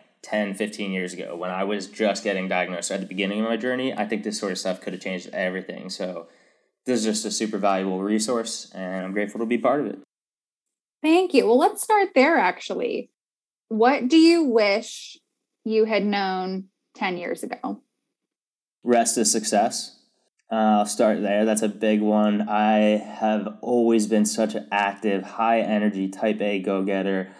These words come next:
Speaker 1: Have always put my energy into snowboarding, drumming, you know. I think so many of us with chronic illness, I almost feel like chronic illness targets really active people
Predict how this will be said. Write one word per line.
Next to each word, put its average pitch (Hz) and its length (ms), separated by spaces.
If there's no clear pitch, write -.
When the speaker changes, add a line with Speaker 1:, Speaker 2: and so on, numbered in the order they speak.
Speaker 1:
Have 107 380
always 117 520
put 110 220
my 107 140
energy 107 340
into 98 160
snowboarding, 104 720
drumming, 104 640
you 101 100
know. 92 480
I 101 120
think 107 240
so 110 360
many 107 380
of 113 180
us 131 580
with 110 240
chronic 101 380
illness, 120 420
I 104 100
almost 160 420
feel 113 140
like - 140
chronic 113 260
illness 98 320
targets 135 720
really 127 260
active 135 460
people 175 520